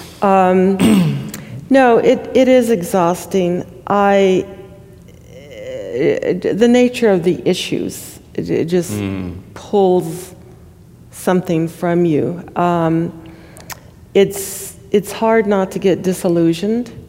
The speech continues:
Speaker 1: and you have to find ways, you know, I have to find ways to nurture myself, sustain myself, um, and to maintain hope. And,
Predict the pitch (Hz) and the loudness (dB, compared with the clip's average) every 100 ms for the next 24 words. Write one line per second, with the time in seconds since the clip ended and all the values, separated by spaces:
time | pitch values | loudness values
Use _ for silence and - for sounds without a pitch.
0 | - - - - - - - 190 185 180 | -20 -20 -20 -20 -20 -12 -2 2 4 4
1 | 180 180 180 - 190 180 180 - 196 185 | 2 2 -2 -2 -2 -2 -6 -4 -2 0
2 | 185 175 175 175 170 - - 185 170 196 | 2 2 2 0 -4 -14 -4 0 2 2
3 | 208 - 180 175 170 165 170 175 160 160 | 0 -2 -4 -2 0 -2 -2 -2 0 0
4 | 165 170 170 165 - - - 170 165 165 | -2 -6 -4 -4 -4 -6 -6 -8 -6 -4
5 | 165 180 - - - - 170 170 - 160 | -2 -6 -12 -20 -20 -6 -4 -4 -2 -2
6 | 160 170 - - - - - - - 180 | -2 -4 -16 -20 -20 -20 -20 -10 0 2
7 | 175 165 170 175 - - 226 240 233 233 | 2 2 0 -4 -10 0 0 2 2 2
8 | 226 233 214 208 226 185 - - - - | 2 2 0 0 -2 -2 -4 -18 -20 -20
9 | - - - - - - - 208 202 202 | -20 -20 -20 -20 -20 -6 0 2 4 4
10 | 202 202 | 4 2